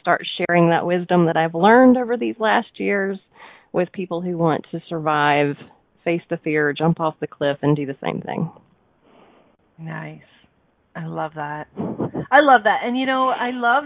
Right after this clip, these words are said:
Speaker 2: that you shared your challenge out of the gate. And you know why? Because I
Speaker 1: Why?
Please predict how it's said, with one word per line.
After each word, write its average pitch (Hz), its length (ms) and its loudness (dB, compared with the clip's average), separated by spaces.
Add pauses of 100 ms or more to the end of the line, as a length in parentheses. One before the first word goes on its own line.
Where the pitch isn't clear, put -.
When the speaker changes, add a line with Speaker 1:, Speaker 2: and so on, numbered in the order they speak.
Speaker 2:
that 311 200 -2
you 247 180 -8 (240)
shared 170 500 -4 (420)
your 180 160 -6
challenge 135 300 -10 (100)
out 160 160 -4
of 156 60 -8
the 151 60 -10
gate. 135 280 -14 (280)
And 202 180 0
you 208 80 0
know 247 140 2
why? 180 420 2 (960)
Because 214 320 -4
I 220 180 2
Speaker 1:
Why? 247 100 0